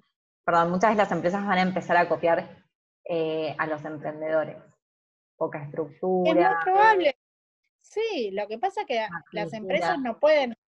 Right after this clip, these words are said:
Speaker 2: es, es muy difícil copiar a los emprendedores porque en realidad tenés que ser genuinamente eso y,
Speaker 1: Sí.
Speaker 2: y no tener mochila. Cuando tenés mochila, desarmar la mochila es muy difícil.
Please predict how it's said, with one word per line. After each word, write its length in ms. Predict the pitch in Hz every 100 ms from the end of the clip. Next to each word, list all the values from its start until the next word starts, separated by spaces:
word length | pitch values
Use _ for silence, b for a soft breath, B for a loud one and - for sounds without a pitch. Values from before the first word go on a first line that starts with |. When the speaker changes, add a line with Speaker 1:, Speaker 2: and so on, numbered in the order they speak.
| _ _ - _ _
Speaker 2:
es, 240 | - 285 285
es 100 | 320
muy 180 | 370 349
difícil 580 | 285 339 339 - 202 190
copiar 320 | 185 196 196
a 20 |
los 160 | 190 196
emprendedores 840 | 190 190 180 185 196 208 226 226 -
porque 260 | 190 190
en 100 | 180
realidad 540 | 185 185 190 220 262 285 _ _ _ _ _ _ _ _ _
tenés 240 | 196 214 214
que 100 | 226
ser 200 | 240 240
genuinamente 880 | 240 220 233 226 233 240 208 180 175
eso 340 | - 180 185 _ _
y, 60 | 190
Speaker 1:
Sí. 60 | _ 202 196 208
Speaker 2:
y 40 |
no 160 | 208 202
tener 240 | 208 208
mochila. 580 | 208 202 - 202 185 -
Cuando 260 | - 190 190
tenés 240 | 214 247
mochila, 500 | 262 233 233 302 320
desarmar 400 | 247 - 208 226
la 100 | 247
mochila 400 | 226 214 214 302
es 40 | 277
muy 160 | 226 226
difícil. 520 | 226 311 262 -